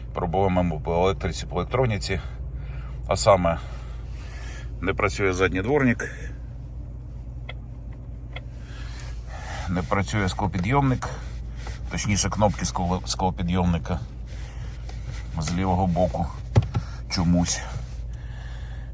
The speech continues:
Е, що ще? Попросили перевірити проводку в задніх дверках,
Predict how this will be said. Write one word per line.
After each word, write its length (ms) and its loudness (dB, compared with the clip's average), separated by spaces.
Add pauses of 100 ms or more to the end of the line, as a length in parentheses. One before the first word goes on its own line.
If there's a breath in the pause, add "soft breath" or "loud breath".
(200 loud breath)
Е, 500 8
що 200 2
ще? 360 4 (1120 loud breath)
Попросили 640 6
перевірити 720 4 (600 loud breath)
проводку 520 4 (120)
в 80 -2
задніх 340 6
дверках, 540 4